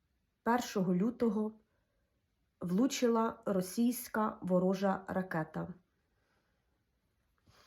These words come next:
Півтори доби рятувальники, правоохоронці, кінологи, лікарі, волонтери, ну, всі, всі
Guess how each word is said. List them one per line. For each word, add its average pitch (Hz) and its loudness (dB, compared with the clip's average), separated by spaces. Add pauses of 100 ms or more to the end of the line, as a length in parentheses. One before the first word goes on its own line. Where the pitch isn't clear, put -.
(460)
Півтори 254 2
доби 202 2 (1700)
рятувальники, 220 2 (1700)
правоохоронці, 220 0 (380)
кінологи, 220 4 (320)
лікарі, 226 0 (120)
волонтери, 220 2 (520)
ну, 190 2 (100)
всі, 185 2 (960)
всі 208 2